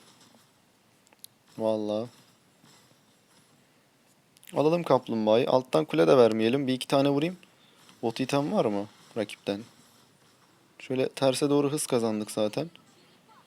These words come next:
Ama buranın görüş... Bir tane doğa çekeceğim.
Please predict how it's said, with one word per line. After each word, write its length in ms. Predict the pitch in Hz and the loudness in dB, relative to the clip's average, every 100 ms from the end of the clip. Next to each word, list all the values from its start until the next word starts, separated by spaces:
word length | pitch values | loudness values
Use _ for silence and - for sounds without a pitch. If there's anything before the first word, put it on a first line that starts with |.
| _ - _ _ _ - _ _ - | _ -20 _ _ _ -20 _ _ -10
Ama 300 | 123 127 120 - - | -6 -2 -2 -4 -6
buranın 360 | 120 123 123 117 | -4 -4 -4 -2
görüş... 480 | 127 127 - - - _ _ _ _ _ _ _ _ _ _ _ _ _ - _ _ _ _ _ | -2 -4 -10 -18 -20 _ _ _ _ _ _ _ _ _ _ _ _ _ -20 _ _ _ _ _
Bir 40 | |
tane 260 | - 151 127 | 0 2 6
doğa 180 | 139 156 | 6 6
çekeceğim. 500 | 139 - 117 110 | 2 2 4 4